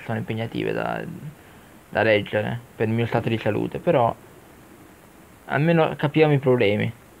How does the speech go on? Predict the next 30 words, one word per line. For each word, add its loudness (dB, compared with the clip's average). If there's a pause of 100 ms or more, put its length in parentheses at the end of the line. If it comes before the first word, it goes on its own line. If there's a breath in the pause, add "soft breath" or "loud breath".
(540)
Ok, -4 (380)
detto -12
questo, 0 (1080)
se 0
vedete 6
lì 4
sotto 2
la, 6 (180)
l'aumento 2
di 2
qualità 2
che -2
sto, 4 (840 loud breath)
eh, -2
fa-, -10 (320)
facendo, 2
anche 2
se 4
avremmo 4
dovuto 4
farlo 4
a 4
settecento, 0
io 6
ho 4
l'obiettivo -2
di 0
aumentare 0
qualità -2
ogni -4